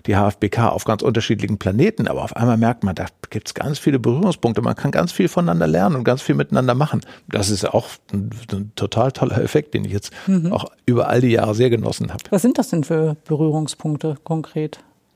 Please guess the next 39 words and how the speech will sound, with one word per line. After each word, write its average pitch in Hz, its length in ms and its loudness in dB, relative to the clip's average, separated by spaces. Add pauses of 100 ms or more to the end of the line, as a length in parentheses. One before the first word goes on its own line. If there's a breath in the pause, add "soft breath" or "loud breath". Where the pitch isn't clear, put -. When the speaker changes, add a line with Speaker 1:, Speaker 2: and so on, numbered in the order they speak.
(460)
Speaker 1:
Ja, 156 80 2
ich 175 80 4
glaub 156 160 4
schon - 160 -2
einfach, 147 320 0
wie 170 80 2
man 143 140 4
die 131 120 0
Dinge 165 300 2
anguckt. - 640 -2
Also 113 260 2
wir 175 140 2
gucken 147 320 0
ja 120 100 4
die 117 100 2
Dinge 139 220 2
immer 113 240 4
mit 113 320 0
einer 113 240 2
wahnsinnigen 107 460 0
Struktur 123 680 2
an, 82 160 -6
so 87 160 -8
wie 120 160 4
Ingenieure 95 680 0
und 92 140 0
Ingenieurinnen 95 560 0
halt 90 140 0
so 90 80 -4
sind. 82 240 -6
Alles 107 260 2
strukturieren 107 600 0
und 71 220 -4
ordnen 107 320 2
und 98 140 -4
sortieren 92 520 -2
und 101 160 -2
so 90 140 -4
weiter. 92 320 -2